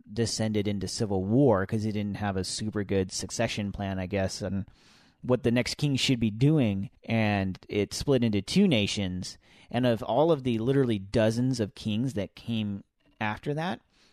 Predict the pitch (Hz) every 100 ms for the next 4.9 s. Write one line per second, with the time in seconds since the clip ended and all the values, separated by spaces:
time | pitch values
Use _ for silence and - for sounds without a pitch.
0 | - 143 120 131 160 233 156 113 110 104
1 | 101 117 113 117 120 143 120 107 104 101
2 | 95 - 110 101 - - 131 101 92 101
3 | _ _ _ - 107 87 113 113 110 107
4 | 107 - _ 135 120 123 117 110